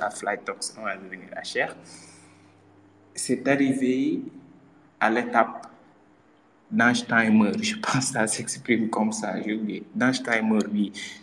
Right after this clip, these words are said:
C'est-à-dire à l'étape où l'on ne maîtrise plus sa réflexion,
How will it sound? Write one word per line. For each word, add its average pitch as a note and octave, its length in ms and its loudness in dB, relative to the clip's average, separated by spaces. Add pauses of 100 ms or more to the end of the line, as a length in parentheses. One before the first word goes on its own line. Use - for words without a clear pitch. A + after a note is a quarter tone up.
(160)
C'est-à-dire B2+ 460 4
à A2+ 100 6
l'étape B2 600 2
où B2+ 80 8
l'on B2 120 10
ne B2 100 8
maîtrise B2 600 4 (160)
plus - 260 2
sa D3+ 220 2
réflexion, C#3 600 -4